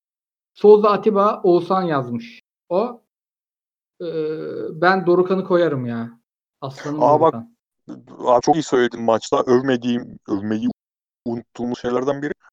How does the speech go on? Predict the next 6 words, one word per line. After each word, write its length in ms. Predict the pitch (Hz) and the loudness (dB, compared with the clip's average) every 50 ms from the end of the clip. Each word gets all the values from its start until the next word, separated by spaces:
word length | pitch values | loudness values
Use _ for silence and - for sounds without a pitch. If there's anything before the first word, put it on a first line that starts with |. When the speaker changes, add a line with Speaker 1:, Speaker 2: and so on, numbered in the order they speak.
| _ _ _ _ _ _ _ _ 110 110 | _ _ _ _ _ _ _ _ -4 -2
Speaker 2:
Dorukhan 340 | - 104 - 170 190 190 - _ _ _ _ _ _ _ _ _ _ _ _ _ | -2 0 0 -2 -4 -4 -10 _ _ _ _ _ _ _ _ _ _ _ _ _
ilk 240 | 147 147 - - - | -8 -8 -8 -6 -6
Beşiktaş 340 | - - - - 143 139 - | -6 -6 -6 -8 -10 -4 -2
dönemin 300 | 135 135 135 135 135 131 | 0 0 0 -2 -2 -4
Dorukhan'ı 280 | 123 123 127 127 131 127 | -4 -4 -4 -4 -4 -4
gibi 180 | 127 113 113 | -2 -4 -4